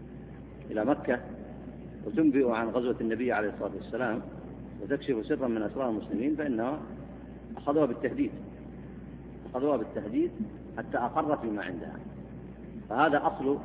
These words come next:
هذه المسألة. الذي خافه الشافعي ما يقابل ذلك من توسع السياسات في ظلم الناس وتعذيبهم وحملهم على الإقرار بأشياء لم تكن عندهم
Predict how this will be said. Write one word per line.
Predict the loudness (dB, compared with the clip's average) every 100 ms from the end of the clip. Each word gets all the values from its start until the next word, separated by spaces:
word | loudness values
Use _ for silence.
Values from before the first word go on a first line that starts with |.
| -2
هذه | 0 2
المسألة. | 0 -2 -6 -8 -10 -12 -12 -12 -12 -12 -12 -10 0
الذي | 4 6
خافه | 6 8 8 6
الشافعي | 4 4 4 4 2 2 4
ما | 4
يقابل | 4 4 4 4 4
ذلك | 4 0 -4 -4
من | 0
توسع | 0 0 -2
السياسات | -6 -4 -4 0 2 2 -2 -10 -10 -10 -12 -12 -14 -4
في | 0
ظلم | 6 6
الناس | 6 4 2 0
وتعذيبهم | 0 0 2 4 6 6 4
وحملهم | 2 2 2 0 0
على | -2
الإقرار | -2 2 2 2 -2 -10 -10 -10 -12 -12 2
بأشياء | 4 4 2 2 4
لم | 4
تكن | 4 2 4
عندهم | 4 6 2